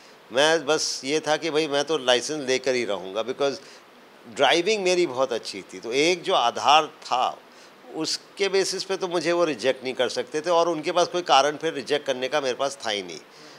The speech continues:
तो फिर भी करीब पन्द्रह महीने लगे, अ, convince करने के लिए। मैंने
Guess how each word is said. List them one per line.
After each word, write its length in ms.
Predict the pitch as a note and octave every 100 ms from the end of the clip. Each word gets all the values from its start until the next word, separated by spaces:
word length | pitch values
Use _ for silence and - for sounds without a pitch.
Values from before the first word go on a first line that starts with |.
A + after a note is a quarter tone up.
| - -
तो 300 | D3+ D3+ D3+ - -
फिर 140 | E3
भी 300 | F3+ G#3+ G3 - - -
करीब 240 | E3 E3+
पन्द्रह 320 | D#3+ D3+ E3+ F#3
महीने 340 | D3 D3+ E3
लगे, 320 | B2+ A#2+ B2+
अ, 80 | F2+ - - - - - G#2
convince 640 | F#2 - A#2+ A#2 C3+ B2+
करने 320 | A2+ G#2 G#2
के 160 | G2 G2
लिए। 300 | G2+ A2+ G#2 A2+
मैंने 440 | A#2+ B2 B2+ B2